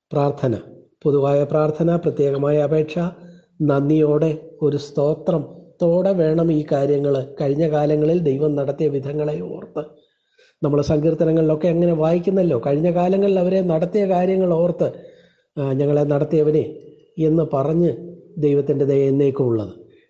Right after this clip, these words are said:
കഴിഞ്ഞ കാലങ്ങളിൽ അവരെ മരുഭൂമിയിലൂടെ നടത്തിയവന് അവൻ്റെ ദയ എന്നേക്കും ഉള്ളത്. ആ, ഇങ്ങനെ അവരെ നടത്തിയ വിധങ്ങളെ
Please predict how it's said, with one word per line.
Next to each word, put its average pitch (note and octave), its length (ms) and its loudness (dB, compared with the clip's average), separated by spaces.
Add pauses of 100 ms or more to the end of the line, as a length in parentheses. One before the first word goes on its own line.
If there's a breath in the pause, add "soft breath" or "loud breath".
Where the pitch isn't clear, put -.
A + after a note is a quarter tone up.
(120)
കഴിഞ്ഞ D#3 280 2
കാലങ്ങളിൽ E3 500 2 (440 loud breath)
അവരെ D3 300 2
മരുഭൂമിയിലൂടെ D3+ 720 2
നടത്തിയവന് D#3 520 0 (240)
അവൻ്റെ D3 200 -2
ദയ D3+ 260 2
എന്നേക്കും D3+ 380 0
ഉള്ളത്. C#3 260 0 (540 loud breath)
ആ, D3 80 -2 (380)
ഇങ്ങനെ G3+ 360 0 (220)
അവരെ F#3 280 0
നടത്തിയ F#3+ 420 0
വിധങ്ങളെ A3 600 0